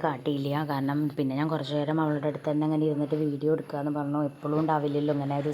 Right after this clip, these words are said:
സംഭവം. അപ്പോൾ നമ്മൾ ഈ വീഡിയോ ഒരു വീഡിയോഗ്രാഫറെ ഏൽപ്പിച്ചു കേട്ടോ. ഞാൻ പറഞ്ഞല്ലോ, ഫസ്റ്റ് കിട്ടിയ കുട്ടിയുടെ അവർ മാഷ് ക്യാമറാമാനൊക്കെ കൊണ്ടുവന്നിട്ടാണ് വന്നിട്ടുണ്ടായിരുന്നത്. അപ്പം ഞാൻ വീഡിയോ വേണമെന്ന് പറഞ്ഞപ്പോഴാണ് അവർക്കൊക്കെ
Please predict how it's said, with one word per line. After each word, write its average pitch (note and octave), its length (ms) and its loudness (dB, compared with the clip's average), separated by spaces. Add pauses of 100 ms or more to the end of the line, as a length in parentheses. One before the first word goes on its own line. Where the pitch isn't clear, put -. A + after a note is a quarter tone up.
സംഭവം. C#3 360 -2 (440)
അപ്പോൾ D3 200 -6
നമ്മൾ D3 200 -2 (160)
ഈ F3 140 4
വീഡിയോ D3+ 480 -2 (340)
ഒരു E3 140 2
വീഡിയോഗ്രാഫറെ D3 760 0
ഏൽപ്പിച്ചു C#3+ 380 -6
കേട്ടോ. C3+ 240 -6 (520)
ഞാൻ E3+ 160 -2
പറഞ്ഞല്ലോ, D#3 380 0
ഫസ്റ്റ് D#3 280 -4
കിട്ടിയ D#3 260 -2
കുട്ടിയുടെ D3+ 400 0 (100)
അവർ D#3 140 -2 (280)
മാഷ് C#3+ 340 -2
ക്യാമറാമാനൊക്കെ D3 760 -2
കൊണ്ടുവന്നിട്ടാണ് C#3 480 0
വന്നിട്ടുണ്ടായിരുന്നത്. C#3 720 -4
അപ്പം C#3+ 220 -6
ഞാൻ C#3 120 -2 (120)
വീഡിയോ D#3 320 -4
വേണമെന്ന് D3+ 320 0
പറഞ്ഞപ്പോഴാണ് D3+ 520 -2
അവർക്കൊക്കെ D3+ 400 -4